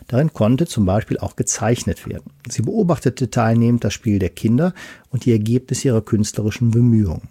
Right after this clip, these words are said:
Sie erkannte, dass durch Übertragungsphänomene auf die Kinderanalytikerin ein Zugang zu den unbewussten Wünschen des Kindes gelingen kann.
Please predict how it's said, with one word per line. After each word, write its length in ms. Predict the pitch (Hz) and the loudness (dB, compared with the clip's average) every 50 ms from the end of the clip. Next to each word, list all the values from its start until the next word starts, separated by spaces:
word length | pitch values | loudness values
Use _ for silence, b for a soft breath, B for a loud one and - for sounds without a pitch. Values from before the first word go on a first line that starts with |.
| - _ | -18 _
Sie 200 | - 104 - - | -14 -6 -2 -2
erkannte, 640 | 101 92 - - - 90 90 104 110 - 180 180 175 B B B B B B B | -2 -2 -2 -6 -8 -4 -4 -4 -2 -2 -2 -2 -2 B B B B B B B
dass 120 | B 123 - | B -4 0
durch 160 | - 123 - | 0 0 2
Übertragungsphänomene 1200 | 196 131 127 - - - 143 165 185 175 156 131 - - - 135 123 120 113 117 117 117 120 120 | 2 0 0 0 -2 -2 -2 0 0 2 0 0 -2 -2 0 2 2 4 4 4 4 4 2 0
auf 80 | - | -2
die 120 | - - 110 | -4 -6 -6
Kinderanalytikerin 1160 | - - 190 190 170 135 101 104 104 101 101 104 104 - 113 104 - 113 101 95 104 120 - | -4 -2 0 0 0 0 0 0 2 2 2 0 0 0 -2 -4 -2 -2 -2 0 0 0 0
ein 140 | - 110 104 | 0 -2 -4
Zugang 460 | - - - 135 120 131 135 151 147 | -4 -2 0 0 0 2 0 -2 -2
zu 100 | - - | 0 0
den 140 | 117 107 - | 0 0 0
unbewussten 720 | - - 170 151 135 117 120 123 - - - 123 107 101 | 0 0 0 2 2 0 0 -2 -2 -4 -2 -2 -2 0
Wünschen 320 | 110 110 120 - - 147 139 | 0 0 0 -2 -2 -4 -4
des 160 | 135 - - | -4 -6 -4
Kindes 380 | - 117 104 104 107 113 - | 0 2 2 2 2 0 -2
gelingen 460 | - 123 120 120 120 110 107 95 85 - | -2 0 0 2 2 2 2 2 0 -2
kann. 280 | - - - 110 - | -6 -10 -10 -10 -12